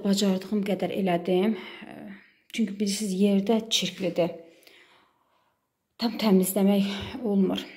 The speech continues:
Əsas dediyim kimi palçığı götürdüm. İndi keçim o biri otaqları da tez-tez eləyim. Artıq axşam olur. Yoldaşım da bir tərəfdən belə buraları zirzibilini yığır. Otaqları boşaltmalıyıq. Dediyim kimi ki,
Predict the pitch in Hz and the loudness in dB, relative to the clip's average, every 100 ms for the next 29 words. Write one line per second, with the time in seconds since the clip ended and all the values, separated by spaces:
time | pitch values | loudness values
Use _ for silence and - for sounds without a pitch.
0 | - _ _ 254 - 220 - - 208 202 | -20 _ _ -12 -8 -6 -8 -6 -4 0
1 | 190 196 185 190 214 196 - 220 202 202 | 0 0 -6 -4 -6 -2 -2 -2 -4 -6
2 | 202 208 202 202 202 226 - - - - | -4 -6 -2 0 0 -2 -8 -18 -20 -20
3 | - - 202 196 208 202 220 208 185 196 | -20 -6 -4 -2 -4 -4 -2 -2 -2 -2
4 | 196 - 196 196 196 - 196 - 190 - | -4 -4 -2 -2 -4 -4 -6 -2 -4 -2
5 | 196 196 226 202 - - - 196 - 202 | 0 0 0 -4 -10 -14 -16 -10 -8 -4
6 | 196 - 202 - 208 202 196 - 208 196 | -2 -2 -6 -8 -6 -6 -6 -8 -6 -6
7 | 196 - - - - 196 208 180 - 196 | -6 -12 -20 -20 -12 -10 -6 -6 -4 -4
8 | 185 190 185 - - _ _ - 185 180 | -2 -2 -2 -6 -16 _ _ -6 -4 -2
9 | 180 185 196 170 185 190 180 180 180 180 | -2 -2 -2 -2 -4 -2 0 0 -2 -4
10 | 190 196 202 - 196 - 190 196 196 - | -4 -6 -6 -10 -12 -6 -6 -6 -8 -8
11 | 190 - 190 180 180 202 - 180 190 185 | -8 -4 -4 -2 -4 -6 -8 -6 -4 -6
12 | - 190 - | -6 -6 -6